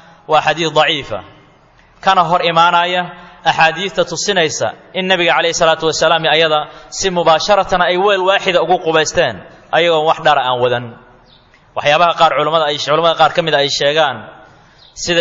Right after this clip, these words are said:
Ibnul Jawzi oo kale rahimahullah fii bacdi kutubihi, wuxuu yidhaahdee, ninka markuu xaaskiisa u galmoonayo, ma ahan buu yidhi inuu arko ama ayadu ay aragto cawradiisa. Xaaskiisa farjigeeda inuu arko ma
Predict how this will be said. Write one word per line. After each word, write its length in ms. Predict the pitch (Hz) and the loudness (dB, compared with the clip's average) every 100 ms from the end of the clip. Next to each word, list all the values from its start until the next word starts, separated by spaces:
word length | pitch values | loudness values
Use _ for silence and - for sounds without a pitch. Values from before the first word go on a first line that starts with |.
| 156 | 0
Ibnul 220 | 156 147 | -2 -2
Jawzi 380 | 143 170 139 147 | 0 -2 0 -2
oo 60 | 139 | 0
kale 200 | 147 143 | 0 0
rahimahullah 560 | 135 151 143 143 160 160 147 - - - | 0 -2 0 2 0 -2 -8 -18 -20 -12
fii 160 | 151 147 | -6 0
bacdi 280 | 160 151 | 0 0
kutubihi, 520 | 139 143 165 139 98 87 - _ - - - | -4 -6 -6 -6 -10 -16 -20 _ -20 -16 -4
wuxuu 160 | 165 170 | 0 2
yidhaahdee, 320 | 165 160 160 | 2 2 0
ninka 220 | 180 175 | -4 -4
markuu 260 | 170 165 160 | -2 0 2
xaaskiisa 460 | 170 160 165 139 | 0 -2 -4 -6
u 80 | 151 | -4
galmoonayo, 640 | 165 160 160 170 147 110 90 - - - - - _ - | -2 0 2 2 0 -4 -10 -18 -20 -20 -20 -20 _ -4
ma 140 | 170 175 | 2 2
ahan 200 | 170 170 | 2 0
buu 100 | 156 156 | -2 -2
yidhi 160 | 151 160 | -2 -2
inuu 360 | 156 147 143 - | -2 -2 -4 0
arko 320 | 151 - 170 160 - - - - _ _ | 0 2 0 -2 -10 -20 -20 -20 _ _
ama 160 | 156 170 | 0 2
ayadu 260 | 160 170 156 | 2 2 2
ay 100 | 143 | 2
aragto 380 | 143 139 - 160 143 - - | 2 0 -2 -4 -4 -14 -2
cawradiisa. 600 | 147 156 151 120 - 101 - - _ - _ _ _ _ _ _ | 0 2 0 -4 -10 -12 -18 -20 _ -20 _ _ _ _ _ _
Xaaskiisa 540 | - 185 180 - - 156 | 2 2 2 -4 -4 0
farjigeeda 480 | 180 160 165 160 | -2 -2 -2 0
inuu 140 | 160 156 | 0 2
arko 240 | 151 170 | 2 0
ma 120 | 160 | 0